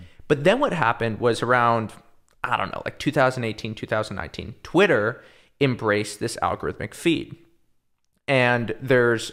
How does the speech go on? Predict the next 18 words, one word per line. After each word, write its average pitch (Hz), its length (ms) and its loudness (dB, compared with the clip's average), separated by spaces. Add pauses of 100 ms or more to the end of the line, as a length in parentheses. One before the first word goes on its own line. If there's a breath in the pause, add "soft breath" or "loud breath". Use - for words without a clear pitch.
a 117 80 4
lot 151 260 4
of 110 280 0 (760 soft breath)
negative 135 380 4
second 117 280 0
order 104 220 0
consequences - 800 -6
of - 240 -6
this. - 400 -8 (200)
But 127 200 2
one 151 180 4
of - 180 -2
the 113 60 -2
best 190 320 0
things 113 320 -2
was 117 120 -8
for 113 160 -4
creators, 120 640 -2